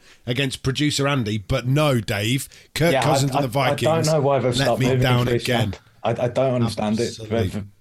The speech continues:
Speaker 2: The, the one game
Speaker 1: disgrace.
Speaker 2: they did it, and the next two they haven't bothered. Uh, admittedly, Cousins was a little bit Jefferson target happy in the second game, but they're, they're not moving in pre-snap. They're not getting him matched up against the linebackers at the moment. And he does seem to be bracketed or, or, or,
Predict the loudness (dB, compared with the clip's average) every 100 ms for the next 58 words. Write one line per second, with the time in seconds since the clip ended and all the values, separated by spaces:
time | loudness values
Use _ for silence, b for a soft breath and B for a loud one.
0 | -16 -8 -2 0 2 2 2 0 0 0
1 | 0 -4 -4 -2 0 0 -2 -6 -6 -4
2 | -2 -4 -4 -4 -4 -4 -6 -6 -4 0
3 | 0 0 0 -2 -4 -4 -4 -2 -4 -6
4 | -4 -4 -4 -6 -6 -6 -6 -8 -12 -6
5 | -2 -2 -4 -6 -6 -6 -8 -8 -8 -8
6 | -8 -8 -4 -4 -4 -6 -6 _ b b
7 | b b -6 -4 -2 -2 -2 -2 -2 -2
8 | -4 -2 -4 -2 -4 -4 -4 -4 -2 -2
9 | -4 -2 -2 -2 -4 -6 -6 -4 -6 -4
10 | -2 -2 -2 -4 -6 -12 -12 -8 -8 -8
11 | -12 _ _ _ -8 -4 -2 -2 -2 -4
12 | -4 -6 -6 -6 -6 -6 -8 -10 -6 -6
13 | -6 -6 -8 -8 -10 -10